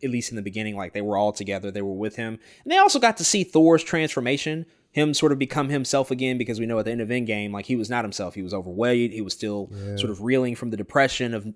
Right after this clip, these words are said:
Speaker 1: lo-, losing to Thanos ultimately. And while he was with the Gu-, Guardians, I think that that's, like, a, a really key seminal moment, more so for his character than, than them per se,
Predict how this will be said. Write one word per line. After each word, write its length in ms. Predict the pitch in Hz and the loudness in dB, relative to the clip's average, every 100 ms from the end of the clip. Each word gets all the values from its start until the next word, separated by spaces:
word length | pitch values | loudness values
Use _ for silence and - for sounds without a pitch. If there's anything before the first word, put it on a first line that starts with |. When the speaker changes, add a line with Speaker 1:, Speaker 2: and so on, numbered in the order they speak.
| - | -8
Speaker 1:
lo-, 240 | 107 113 | -6 -4
losing 320 | 117 139 127 123 | 2 2 2 -2
to 100 | 113 | 0
Thanos 400 | 127 131 123 131 | 0 2 0 -2
ultimately. 540 | 120 123 120 120 117 - - - | -4 -4 -2 -2 -4 -12 -20 -2
And 200 | 143 131 | -2 6
while 200 | 175 214 | 6 8
he 100 | 226 | 6
was 100 | 175 | 4
with 120 | 190 | 2
the 80 | 156 | 0
Gu-, 180 | 131 - | 0 0
Guardians, 400 | 127 170 226 143 | 4 4 4 2
I 80 | 127 | 0
think 180 | 139 131 | -2 -6
that 80 | 123 | -2
that's, 220 | 127 139 | -2 2
like, 160 | 127 120 | 0 2
a, 160 | 113 | 0
a 80 | 117 | 0
really 240 | 123 131 | 0 0
key 180 | 113 143 | 0 -2
seminal 380 | 131 135 123 117 | 0 0 0 0
moment, 340 | 120 120 117 | 0 0 0
more 220 | 139 220 185 | 6 6 6
so 160 | 143 | 2
for 100 | - | 0
his 180 | 113 135 | -2 -2
character 420 | - 110 104 107 | 0 -2 0 -4
than, 280 | 101 101 101 | -6 -6 -6
than 160 | 104 110 | -4 -2
them 220 | 139 123 | -2 0
per 180 | 113 104 | -2 -2
se, 380 | 110 101 101 | -2 -2 -2